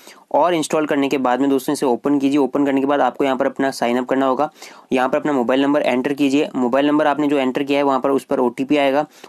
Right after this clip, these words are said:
वो यहाँ पर ओटीपी एंटर कीजिए। ओटीपी एंटर करने के बाद आपको अपनी स्ट्रीम चूज़ करनी होगी, अ, तो आप यहाँ पर नीट यूजी चूज़ कीजिए और फिर आप जो है इन क्लासेस को, सभी फ्री लाइव क्लासेस को अटेंड कर सकते हैं Unacademy लर्निंग ऐप से।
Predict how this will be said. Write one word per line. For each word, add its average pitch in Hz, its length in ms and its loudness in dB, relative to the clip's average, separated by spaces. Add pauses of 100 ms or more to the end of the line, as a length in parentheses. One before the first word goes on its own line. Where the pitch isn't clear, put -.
वो 131 100 0
यहाँ 131 160 0
पर 139 100 -2
ओटीपी 139 360 0
एंटर 139 300 0
कीजिए। 143 340 0 (360)
ओटीपी 175 320 0
एंटर 180 220 0
करने 165 160 0
के 160 60 2
बाद 170 160 2
आपको 135 280 2
अपनी 156 180 -2
स्ट्रीम 151 300 -2
चूज़ 151 220 0
करनी 147 180 2
होगी, 151 320 0 (380)
अ, 127 260 2
तो 143 140 0
आप 139 220 2
यहाँ 139 120 0
पर 147 80 -2
नीट 135 260 2
यूजी 143 200 2
चूज़ 139 300 0
कीजिए 151 340 2 (540)
और 180 200 2
फिर 190 160 0
आप 160 240 0
जो 151 120 2
है 160 100 0
इन 156 180 0
क्लासेस 139 420 -2
को, 147 200 0
सभी 143 280 0
फ्री 139 260 2
लाइव 131 180 2
क्लासेस 131 340 -2
को 156 100 0
अटेंड 135 380 -2
कर 139 100 -2
सकते 139 300 -4
हैं 143 220 0
Unacademy 127 400 0
लर्निंग 123 340 2
ऐप 113 100 -2
से। 110 220 -8